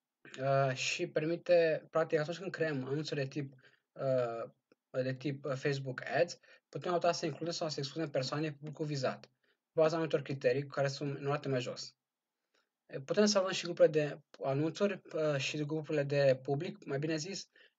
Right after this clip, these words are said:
pentru o utilizare ulterioară. Deci, dacă vrem să creăm altă campanie peste un an sau peste un anumit timp, nu trebuie să, iară să ne gândim la elementele cheie, ci putem să o salvăm și, practic, putem să o încărcăm atunci când avem nevoie de publicul țintă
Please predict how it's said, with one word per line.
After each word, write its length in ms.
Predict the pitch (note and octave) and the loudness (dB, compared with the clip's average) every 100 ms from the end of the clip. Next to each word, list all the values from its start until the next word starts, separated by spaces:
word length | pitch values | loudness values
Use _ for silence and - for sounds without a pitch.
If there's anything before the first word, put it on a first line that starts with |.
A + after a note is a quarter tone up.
| _ | _
pentru 260 | - F3 E3+ | -2 2 6
o 20 | |
utilizare 360 | E3 C#3 E3 E3 | 6 6 6 8
ulterioară. 500 | E3 C#3+ D3+ A#2 A2 | 6 4 4 4 0
Deci, 260 | B2 C3 | -4 -4
dacă 160 | - C#3 | -4 -4
vrem 140 | D#3+ | -2
să 180 | D#3 D3+ | -2 -4
creăm 320 | C#3 D#3 D3 C#3+ | -2 -2 -2 -2
altă 240 | D3+ E3+ | -2 0
campanie 320 | D#3 C3+ D#3 | -2 -2 -4
peste 240 | C#3 - D#3 | -4 -8 -4
un 60 | |
an 60 | D3 | -4
sau 140 | C3+ | -4
peste 360 | C3+ C3+ - C3+ | -4 -6 -2 0
un 160 | B2+ B2+ | 0 0
anumit 280 | C3+ C#3 | -2 -2
timp, 340 | - E3+ G#3 - - - _ | -2 -2 -4 -10 -20 -20 _
nu 100 | - | -2
trebuie 200 | F3+ F#3+ | -2 0
să, 240 | E3+ E3+ D#3 | 4 6 8
iară 220 | D#3+ D#3 | 8 6
să 240 | - D3+ | 2 0
ne 120 | C#3 | 0
gândim 240 | C#3+ D3 D3 | 0 2 2
la 400 | C3+ C3+ B2 B2 | 4 6 4 2
elementele 420 | C3 C#3 C#3+ C3 | 0 0 0 -2
cheie, 320 | B2+ E3 C4 F3+ | -2 2 2 2
ci 120 | - | -6
putem 220 | D#3+ E3+ | -8 -6
să 140 | D3 | -2
o 20 | D#3+ | -2
salvăm 640 | - C3 C#3+ G#3 G#3 G#3 - _ - | -2 -2 4 6 4 0 -16 _ -14
și, 200 | - F3+ | -12 -6
practic, 520 | - F#3 F#3 F3+ F3 | 0 2 2 -2 -4
putem 360 | - D#3+ E3 E3 | -4 0 0 0
să 240 | D3 - D3+ D3 - | -4 -4 -2 -4 -6
o 520 | C#3+ C#3+ C#3 C3+ C3 C3 | -4 0 0 0 0 -2
încărcăm 580 | B2+ C3 C3+ B2+ E3+ | -6 -6 -4 -2 -2
atunci 280 | D3 C3+ C#3+ | -2 -4 -6
când 140 | - C3+ | -2 -2
avem 120 | C#3+ | -2
nevoie 220 | C3+ C3+ | 0 0
de 200 | C3 B2+ | 0 -2
publicul 380 | B2+ C3+ C3 C3 | -4 -10 -8 -10
țintă 560 | - B2 C3+ A#2+ B2 | -10 -6 0 0 -2